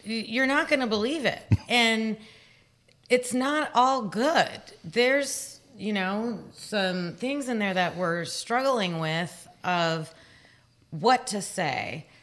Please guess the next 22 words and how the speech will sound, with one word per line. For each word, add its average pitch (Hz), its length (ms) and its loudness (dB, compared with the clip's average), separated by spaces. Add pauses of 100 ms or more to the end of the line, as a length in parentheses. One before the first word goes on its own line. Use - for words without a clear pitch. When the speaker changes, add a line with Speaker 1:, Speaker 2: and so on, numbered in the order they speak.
(140)
Speaker 1:
how 262 400 0
to 247 100 0
say 139 420 -4
it, - 200 -10 (400)
should 294 360 -2
you 247 140 -2
say 143 460 -4
it? - 180 -12 (840)
But 233 640 -2 (300)
th-, - 320 -14
there's 233 920 0 (260)
things 294 500 -2
to 254 160 -2
learn 226 400 2
from 202 340 0
it 170 340 -2 (180)
and 190 400 0
warnings 247 800 2
to 214 140 -2
give 160 840 2 (440)
to 262 260 -2
others. 208 880 -2